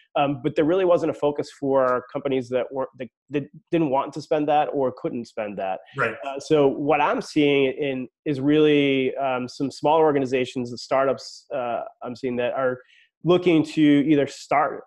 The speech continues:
Speaker 1: a professional services or customer success capability or don't know where to go because they reached a point where they have one,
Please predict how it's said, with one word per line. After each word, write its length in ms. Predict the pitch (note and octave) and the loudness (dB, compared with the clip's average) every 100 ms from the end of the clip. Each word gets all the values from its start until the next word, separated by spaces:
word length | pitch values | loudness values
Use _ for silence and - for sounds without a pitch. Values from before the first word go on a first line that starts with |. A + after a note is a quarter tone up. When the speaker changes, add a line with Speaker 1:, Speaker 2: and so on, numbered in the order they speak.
| - | -8
Speaker 1:
a 80 | |
professional 380 | E3 - D#3 D#3+ | -8 -2 -2 -2
services 460 | - D3+ D3 D#3 C#3+ | -4 -4 -4 -6 -8
or 60 | |
customer 300 | C#3 D3 - | -6 -8 -8
success 400 | C#3+ C#3 - C#3 | -10 -10 -8 -10
capability 600 | - D3 D3 D3+ D3+ D#3 D3+ _ _ - | -8 -10 -4 0 0 -2 -8 _ _ 2
or 440 | D#3 D#3+ D#3 C#3+ | 4 6 6 2
don't 240 | A#2+ D3+ E3 | 2 0 2
know 80 | D3+ | 2
where 180 | D3 C#3 | 4 2
to 80 | |
go 220 | C3 C#3 C3 | 2 2 2
because 280 | B2 C3+ | 0 -4
they 100 | B2 | -4
reached 280 | B2+ C3+ - | -4 -4 -6
a 60 | B2+ | -10
point 300 | - C3 - | -6 -6 -4
where 560 | C#3 B2+ B2 B2 A#2+ A2+ | -4 -4 -4 -4 -6 -6
they 100 | A#2+ | -8
have 280 | - C#3+ E3 | -2 0 0
one, 420 | C3 B2+ B2 A#2+ | 0 -2 -4 -6